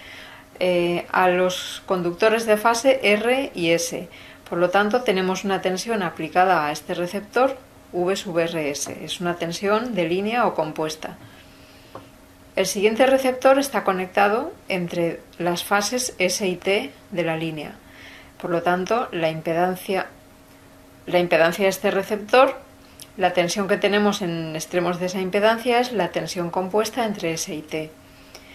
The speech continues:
Y el tercer receptor está, el tercer receptor tiene una impedancia Z T R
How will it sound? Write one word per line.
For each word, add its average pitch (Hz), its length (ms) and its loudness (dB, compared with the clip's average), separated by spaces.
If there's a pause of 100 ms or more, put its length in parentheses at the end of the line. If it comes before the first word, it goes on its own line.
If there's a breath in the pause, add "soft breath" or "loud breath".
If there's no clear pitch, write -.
(240 loud breath)
Y 190 80 -2
el 180 120 0
tercer 233 720 0
receptor 240 560 2
está, 190 500 0
el 160 300 -4
tercer 170 340 -2
receptor 233 580 0
tiene 196 200 0
una 190 160 -2
impedancia 190 580 -2
Z 180 360 -2
T 185 200 2
R 226 260 -2